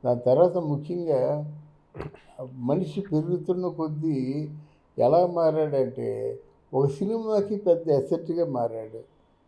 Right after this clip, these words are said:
ఏ సినిమాలో ఉన్నాయండి, అది కృష్ణ సినిమా అయినా, శోభనబాబు సినిమా అయినా, మన రంగనాథ్ సినిమా అయినా సరే, ఆ సినిమాకి ఈ రాజేంద్ర ప్రసాద్ పెద్ద అసెట్‌గా తయారయ్యాడు.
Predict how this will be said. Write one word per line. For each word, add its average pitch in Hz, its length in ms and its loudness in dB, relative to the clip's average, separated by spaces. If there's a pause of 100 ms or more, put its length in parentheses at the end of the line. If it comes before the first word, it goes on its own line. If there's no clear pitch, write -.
(120)
ఏ 180 220 10
సినిమాలో 202 560 2
ఉన్నాయండి, 151 760 0
అది 127 380 0
కృష్ణ 131 440 -4
సినిమా 175 360 -2
అయినా, 180 300 0 (400)
శోభనబాబు 165 640 2
సినిమా 175 320 -2
అయినా, 180 360 0 (460)
మన 139 380 -4
రంగనాథ్ 147 640 2
సినిమా 160 300 -4
అయినా 151 240 0
సరే, 156 300 4
ఆ 160 100 6
సినిమాకి 202 1040 2 (440)
ఈ 170 240 4
రాజేంద్ర 175 460 6
ప్రసాద్ 180 640 2
పెద్ద 156 260 4
అసెట్‌గా 151 600 4 (100)
తయారయ్యాడు. 107 640 -4